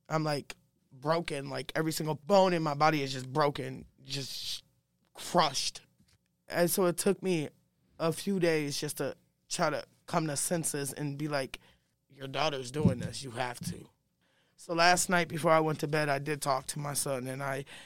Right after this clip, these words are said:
asked him to guide me through this whole process today, only because I knew I couldn't do it. And to be honest, his presence is literally in this room right now, and I feel my baby boy and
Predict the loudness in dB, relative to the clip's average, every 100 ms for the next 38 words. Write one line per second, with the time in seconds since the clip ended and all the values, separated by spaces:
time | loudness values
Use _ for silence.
0 | -20 _ 4 6 6 4 0 0 0 2
1 | 2 -2 -8 -12 -8 -4 0 0 0 0
2 | 0 -6 -8 -10 -10 -10 -10 -10 -10 -10
3 | -8 -6 -4 -4 -6 -10 -14 -16 -16 -14
4 | -14 -14 -16 -20 _ _ _ -20 _ _
5 | _ _ _ _ _ _ -2 2 4 2
6 | -2 -6 -2 2 4 4 2 -2 -6 -2
7 | -2 -2 -6 -4 -4 -2 -8 -8 -8 -6
8 | -8 -6 -8 -10 -12 -10 -10 -10 -12 -12
9 | -12 -12 -10 -10 -10 -12 -14 -10 -6 -4
10 | -4 -6 -8 -10 -8 -8 -8 -8 -8 -8
11 | -10